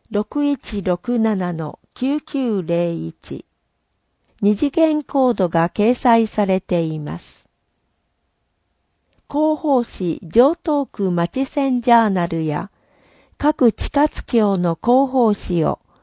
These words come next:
区役所一階広報誌ラックにて配布中です。各地活協のエスエヌエスや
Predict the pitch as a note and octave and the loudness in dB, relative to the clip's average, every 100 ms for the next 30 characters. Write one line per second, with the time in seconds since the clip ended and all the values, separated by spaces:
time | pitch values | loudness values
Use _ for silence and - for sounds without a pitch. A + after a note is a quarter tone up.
0 | _ _ - A#3+ C#4+ D#4+ - - A3 F#3 | _ _ 0 4 4 4 -4 -2 0 2
1 | F3+ - _ F3 E3 D#3+ _ - C4+ D4+ | 0 -4 _ 0 0 0 _ 2 4 4
2 | - E4 D#4 - C4 B3+ B3+ _ - F#3 | 2 2 2 -2 0 2 2 _ -4 -2
3 | F3 E3+ E3+ D3 - - A3 C4+ B3 A#3 | -2 -4 -2 -4 -4 -4 0 0 0 -4
4 | A3 - G3+ F#3 F3+ E3 - - _ _ | -4 -4 -2 -2 -2 -4 -6 -14 _ _
5 | _ _ _ _ _ - D4+ - A#3 - | _ _ _ _ _ -8 -6 -4 -4 -6
6 | - D4+ D4+ - C#4+ - G#3+ G3 F#3 F3+ | -6 -4 -4 -6 -6 -4 -2 0 -2 -2
7 | - G3+ - D4 C#4+ C#4+ C4+ A#3+ A#3 G#3+ | -4 -6 -4 -2 -2 -2 -2 -2 -4 -6
8 | G3 E3+ | -4 -4